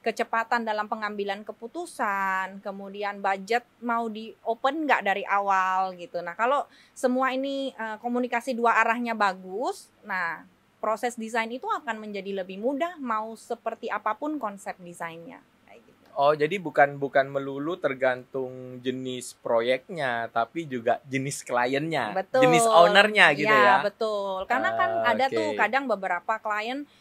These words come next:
Speaker 1: misalnya mereka lihat, eh, dari Pinterest atau Instagram atau pernah pergi ke luar negeri kemana, terus, "Oh, pingin dong desain yang kayak gini, kayak gini, kayak gini." Nah, tugas kita sebagai desainer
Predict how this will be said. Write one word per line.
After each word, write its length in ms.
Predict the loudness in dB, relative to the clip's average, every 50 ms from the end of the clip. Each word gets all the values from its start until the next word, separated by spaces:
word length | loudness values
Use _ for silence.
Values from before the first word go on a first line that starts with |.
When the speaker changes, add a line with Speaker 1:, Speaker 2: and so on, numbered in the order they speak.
| _ _ _ -8
Speaker 1:
misalnya 400 | -8 -6 -4 -4 -4 -4 -4 -6 -6 -4
mereka 500 | -4 -4 -6 -6 -4 -4 -2 -2 -2 -4
lihat, 400 | -4 -4 -4 -2 -2 -2 -4 -6 _ _ _ -8
eh, 340 | -4 -4 -2 -2 -2 -2 -2 -2
dari 180 | -4 -4 -6 -8
Pinterest 840 | -12 -14 -10 -6 -6 -4 -2 -2 -2 0 0 0 0 0 -2 -4 -6
atau 240 | -10 -10 -10 -12 -14
Instagram 960 | -14 -10 -4 -2 -2 -2 -2 -4 -4 -2 -2 0 0 0 0 -2 -2 -4 -6
atau 480 | -8 -8 -8 -6 -6 -6 -6 -6 -8 -10 -14 _ _ _
pernah 240 | -6 -2 -2 -2 -2
pergi 180 | -4 -6 -8 -6
ke 140 | -6 -4
luar 160 | -2 -2 -2 -4
negeri 320 | -6 -12 -8 -8 -8 -8
kemana, 480 | -6 -6 -4 -4 -4 -4 -4 -4 -4 -4
terus, 180 | -8 -12 -14 -10 -4
"Oh, 140 | -4 -4 -2
pingin 340 | -4 -6 -10 -10 -10 -4
dong 300 | 0 2 2 2 0 -2
desain 260 | -4 -4 -2 -2 -2 -2
yang 160 | -2 -6 -6
kayak 300 | -4 -4 -4 -4 -4 -6
gini, 240 | -6 -8 -8 -6 -4
kayak 220 | -4 -4 -4 -4 -6
gini, 220 | -8 -8 -6 -4
kayak 180 | -2 -4 -4 -4
gini." 320 | -6 -6 -4 -4 -4 -4
Nah, 160 | -2 -2 -4 -4 -4 _ -20 -20 _ _ _ _ _ _ _ _
tugas 300 | -4 0 2 2 2 2 0
kita 300 | -8 -4 0 0 -2 -2
sebagai 480 | -4 -4 -4 -4 -4 -2 -2 -2 -2 -4
desainer 560 | -6 -6 -2 -2 -2 -2 -2 -2 -4 -4